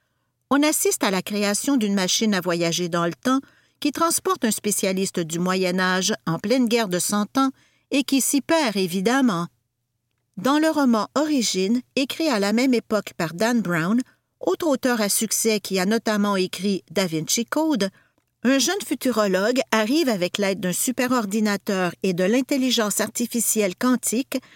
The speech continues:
à répondre aux deux grandes questions existentielles d'entre toutes. D'où venons-nous et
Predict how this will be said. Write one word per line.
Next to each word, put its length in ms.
à 100
répondre 680
aux 160
deux 180
grandes 260
questions 440
existentielles 800
d'entre 320
toutes. 360
D'où 340
venons-nous 720
et 200